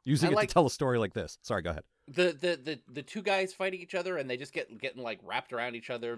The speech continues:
Speaker 2: It's very
Speaker 1: Yeah.
Speaker 2: cool. It's also how you get a Rat King, so maybe watch out for that
Speaker 1: I,
Speaker 2: shit. But,
Speaker 1: I
Speaker 2: uh,
Speaker 1: think, I, I, I go back and forth on this. I was thinking about this. It was kinda cool that you couldn't tell where one guy started and the other guy ended. On the other
Speaker 2: Mm-hmm.
Speaker 1: hand,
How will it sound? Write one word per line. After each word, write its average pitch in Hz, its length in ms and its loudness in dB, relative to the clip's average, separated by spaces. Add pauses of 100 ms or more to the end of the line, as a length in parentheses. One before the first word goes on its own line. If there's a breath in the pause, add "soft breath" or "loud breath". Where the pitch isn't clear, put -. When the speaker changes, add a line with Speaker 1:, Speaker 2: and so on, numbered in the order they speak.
(100)
Speaker 2:
It's - 200 -20 (120)
very 277 200 2
Speaker 1:
Yeah. 320 80 0
Speaker 2:
cool. 120 340 -4 (140)
It's - 80 -6
also 131 180 -4
how - 80 -4
you 131 80 2
get 110 140 -4
a 107 40 -8
Rat 98 300 -4
King, 127 320 -6
so 110 180 -10
maybe 98 220 -8
watch 104 280 -6
out 117 140 -4
for - 60 -16
that 117 160 -4 (100)
Speaker 1:
I, - 60 -2
Speaker 2:
shit. 269 120 -2 (180)
But, - 160 -12
Speaker 1:
I 226 100 0
Speaker 2:
uh, 233 100 -2 (460)
Speaker 1:
think, 311 300 -2 (140)
I, 233 80 2
I, 214 300 4
I 190 100 0 (140)
go 226 120 4
back 247 260 0
and 156 140 6
forth 165 240 6
on 98 80 2
this. 95 100 -2
I 107 60 0
was 101 100 -2
thinking 233 240 4
about 90 160 4
this. - 220 -10 (480 soft breath)
It 147 100 2
was 165 200 8
kinda 226 200 8
cool 160 200 8
that 117 100 0
you 117 80 2
couldn't 120 280 4
tell 113 200 4
where 110 120 4
one 104 200 6
guy 98 120 6
started 104 360 4
and 95 100 0
the 95 60 4
other 95 140 2
guy 87 160 2
ended. 127 200 2
On 107 100 2
the 113 100 4
other 143 120 4
Speaker 2:
Mm-hmm. 127 80 0
Speaker 1:
hand, 113 260 2